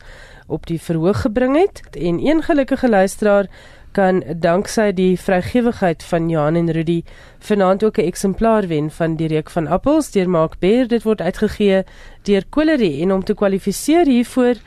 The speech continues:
moet jy die volgende vraag beantwoord. Jy moet vir ons sê, wie is die akteur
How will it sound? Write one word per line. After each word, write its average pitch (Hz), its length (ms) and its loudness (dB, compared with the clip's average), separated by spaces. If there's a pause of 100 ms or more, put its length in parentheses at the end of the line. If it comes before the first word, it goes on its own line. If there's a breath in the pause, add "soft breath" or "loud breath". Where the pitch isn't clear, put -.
(360 loud breath)
moet 196 240 0
jy 185 400 2
die 175 140 -2
volgende 269 380 0
vraag 240 340 0
beantwoord. 214 520 0
Jy 202 100 2
moet 226 160 0
vir 247 80 0
ons 226 200 0
sê, 208 140 2
wie 208 100 2
is - 100 0
die 214 140 -2
akteur 180 640 0